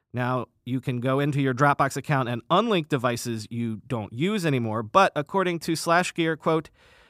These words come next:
"There are a few saving graces to Dropbox decision. For a start, if you're a basic user who already had more than three devices linked prior to this change in policy, the company won't be forcing you to deauthorize some. Previously linked devices will remain linked,"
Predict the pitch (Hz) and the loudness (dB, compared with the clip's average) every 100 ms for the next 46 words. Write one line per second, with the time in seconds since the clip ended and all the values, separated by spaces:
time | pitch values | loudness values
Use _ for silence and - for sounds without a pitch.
0 | - 190 196 208 196 208 208 196 - 175 | 0 6 8 8 6 2 0 0 2 2
1 | 160 147 170 175 202 190 - 170 143 160 | 2 2 2 2 0 0 -4 -8 0 2
2 | 160 160 - 156 156 156 180 - 135 127 | 4 0 0 -6 -2 -2 -2 -2 -2 0
3 | - 160 196 - _ _ 110 123 117 135 | 4 4 4 -2 _ _ -8 -4 -2 -2
4 | 143 131 135 131 131 135 131 151 180 160 | -2 -4 -2 -2 -2 -2 4 4 6 2
5 | 143 175 185 190 190 180 170 175 170 156 | -2 2 2 4 2 0 -2 -2 0 2
6 | 156 156 160 - 135 160 165 - 156 156 | 0 0 -6 -6 -4 -4 -4 -2 0 2
7 | 156 139 - 151 143 127 151 151 156 165 | 0 -2 -2 -4 -2 -2 0 2 0 -2
8 | 156 - - - - 151 180 170 175 160 | -4 -6 -20 -16 -4 0 0 0 0 2
9 | 208 247 247 214 196 190 180 165 - 139 | 0 0 -2 0 0 0 0 0 -2 -6
10 | 151 185 165 160 160 147 143 - - 185 | -2 2 2 2 2 2 0 -6 2 4
11 | 110 67 - _ _ _ - 143 151 156 | 2 -2 -16 _ _ _ -8 -2 0 0
12 | 147 156 143 147 147 127 143 147 151 139 | 0 0 0 0 -2 0 0 0 -2 0
13 | 147 151 170 165 170 165 - - | 0 2 2 2 2 0 -4 -16